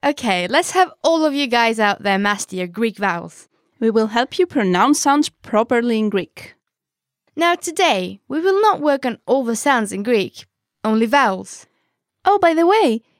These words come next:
Speaker 2: in this lesson, we are going to refer to sounds as vowels. So whenever we say vowel, think sound, don't think letter.
Speaker 1: Now let's go.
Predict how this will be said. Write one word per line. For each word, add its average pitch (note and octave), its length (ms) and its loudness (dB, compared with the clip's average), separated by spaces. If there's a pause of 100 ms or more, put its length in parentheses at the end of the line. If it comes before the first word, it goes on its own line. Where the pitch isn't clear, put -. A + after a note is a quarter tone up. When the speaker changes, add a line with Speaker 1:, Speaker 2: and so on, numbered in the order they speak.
(200)
Speaker 2:
in B3 140 6
this A3+ 160 2
lesson, C#4 460 2 (220)
we D4 80 2
are D4+ 160 0
going G4 140 2
to G#4 100 2
refer E4+ 380 2
to D#4+ 120 -2
sounds A3+ 380 0
as G#3 100 -6
vowels. A#3+ 560 0 (240)
So D4 400 0
whenever E4 420 2
we G#4+ 120 2
say D#4+ 280 0
vowel, D4+ 440 0
think - 440 -2
sound, D4 480 -4 (280)
don't B3+ 240 0
think G3 180 -4
letter. F#3+ 420 -4 (540)
Speaker 1:
Now G#3+ 180 -2
let's D4+ 240 0
go. F#3+ 320 0